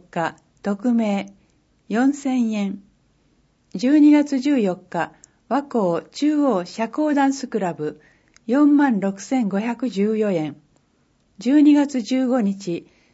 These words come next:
埼玉司法書士会式支部、一万円。十二月十八日、和光市婦人会、二万円。十二月二十四日、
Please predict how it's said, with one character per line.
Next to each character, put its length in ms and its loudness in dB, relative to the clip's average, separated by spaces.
埼 300 -2
玉 460 -6
司 240 -6
法 240 -2
書 120 -4
士 200 -8
会 360 -6
式 360 -6
支 180 -6
部、 260 -8
一 260 -4
万 300 0
円。 240 -4
十 200 2
二 140 8
月 260 0
十 240 -2
八 300 -4
日、 480 -4
和 160 0
光 300 0
市 160 -6
婦 160 -4
人 260 -2
会、 380 -6
二 160 -2
万 300 0
円。 280 -6
十 200 2
二 120 6
月 280 2
二 140 4
十 200 -2
四 180 -2
日、 400 -8